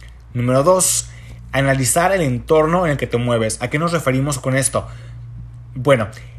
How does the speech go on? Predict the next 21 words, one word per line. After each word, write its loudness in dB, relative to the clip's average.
en 2
cómo 4
es 0
el 2
mercado, 4
qué 0
está 2
haciendo 2
la 4
competencia, 2
qué 0
propuestas 2
hay 4
y -6
cómo 0
te 2
vas 2
a 0
distinguir 0
tú 2
respecto -2